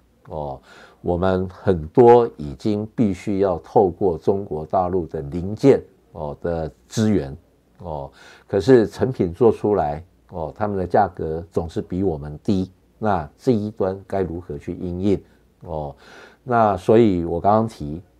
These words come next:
哦，如果只看产品的商机，我们还要去思考到的就是竞争这个因素。OK，哦，当然我，我今天重点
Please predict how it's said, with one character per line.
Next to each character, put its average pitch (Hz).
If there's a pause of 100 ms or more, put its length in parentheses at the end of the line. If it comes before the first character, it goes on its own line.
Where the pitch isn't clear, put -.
(100)
哦， 80
如 117
果 98
只 80
看 110
产 104
品 82 (140)
的 80
商 101
机， 101 (220)
我 71
们 76
还 82
要 95
去 92
思 98
考 80
到 80
的 65
就 82
是 87 (420)
竞 135
争 113 (160)
这 120
个 80
因 90
素。 - (500)
OK， 82 (420)
哦， 69 (400)
当 131
然 117 (160)
我， 90
我 85
今 113
天 113 (360)
重 117
点 80